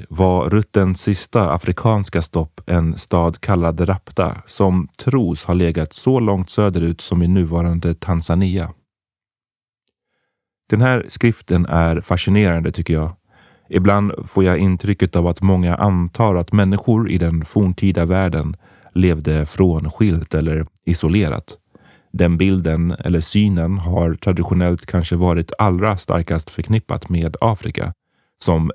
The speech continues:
långt in på nittonhundratalet kunde beskrivas som en kontinent höljd i dunkel. Ungefär som att kulturell utveckling, ekonomiskt utbyte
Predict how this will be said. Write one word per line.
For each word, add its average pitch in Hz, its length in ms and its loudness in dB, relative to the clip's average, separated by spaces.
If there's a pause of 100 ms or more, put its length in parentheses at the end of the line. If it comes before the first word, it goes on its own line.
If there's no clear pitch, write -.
långt 87 520 0
in 80 200 0
på 82 220 -2
nittonhundratalet 82 1120 -2 (100)
kunde 87 200 0
beskrivas 82 600 -2
som 85 160 0
en 80 140 -4
kontinent 82 640 -2
höljd 90 360 0
i - 40 -2
dunkel. 85 520 -2 (680)
Ungefär 82 420 0
som 82 180 -2
att 78 160 -4
kulturell 85 640 -2
utveckling, 85 760 -2 (300)
ekonomiskt 87 680 0
utbyte 85 760 0